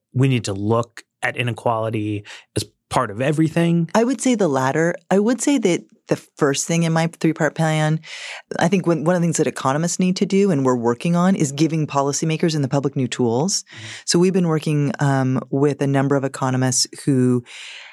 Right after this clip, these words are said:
Speaker 2: have connected the national income and product account data to survey data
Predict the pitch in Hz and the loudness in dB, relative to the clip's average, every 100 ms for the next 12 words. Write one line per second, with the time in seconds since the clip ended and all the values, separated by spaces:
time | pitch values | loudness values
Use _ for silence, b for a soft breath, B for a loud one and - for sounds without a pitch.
0 | - 151 - 156 147 123 - 170 190 - | -4 -4 -2 0 2 0 0 -2 0 -2
1 | 147 139 131 - 139 131 139 127 127 127 | 0 2 0 0 -2 -2 0 -2 -2 -4
2 | 139 151 - 175 180 180 175 190 202 196 | -4 -6 -2 -2 0 0 0 0 -2 -6
3 | _ _ _ - - 139 127 143 156 151 | _ _ _ -2 0 2 0 0 0 0
4 | 165 175 | 0 0